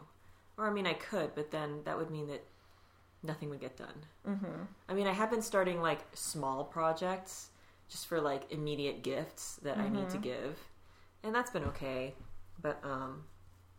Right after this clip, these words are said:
Speaker 1: yeah. These things are just hanging over my head.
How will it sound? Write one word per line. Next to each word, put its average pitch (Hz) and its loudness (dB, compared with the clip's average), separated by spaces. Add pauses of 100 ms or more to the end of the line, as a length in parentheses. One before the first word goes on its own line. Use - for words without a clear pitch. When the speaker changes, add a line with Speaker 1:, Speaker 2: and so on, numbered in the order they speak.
(1000)
Speaker 1:
yeah. 202 -4 (1600)
These 160 -12
things 175 -6
are 160 -6
just 151 -8
hanging 165 -6
over 165 -8
my 160 -4
head. 147 -4